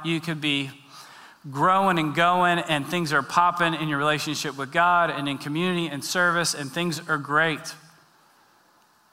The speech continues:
Or your faith could be feeble and fragile. My prayer for both of you is that your faith may not fail.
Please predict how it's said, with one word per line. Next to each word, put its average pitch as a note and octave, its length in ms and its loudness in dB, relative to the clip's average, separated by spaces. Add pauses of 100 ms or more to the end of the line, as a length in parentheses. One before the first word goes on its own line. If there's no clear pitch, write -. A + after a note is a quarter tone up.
(280)
Or D3 160 -2
your D3+ 120 -2
faith D3+ 340 -4
could D3 120 -8
be C#3+ 100 -4
feeble D3 400 -6
and C3 120 -8
fragile. B2 480 -4 (1700)
My C3+ 120 -8
prayer D3+ 260 0
for C#3+ 100 -6
both C#3+ 320 -2
of B2+ 140 -12
you A#2+ 120 -8
is A#2+ 120 -12
that B2+ 160 -8
your B2+ 100 -8
faith B2+ 400 -10
may B2 140 -8
not A#2+ 200 -6
fail. A#2+ 380 -14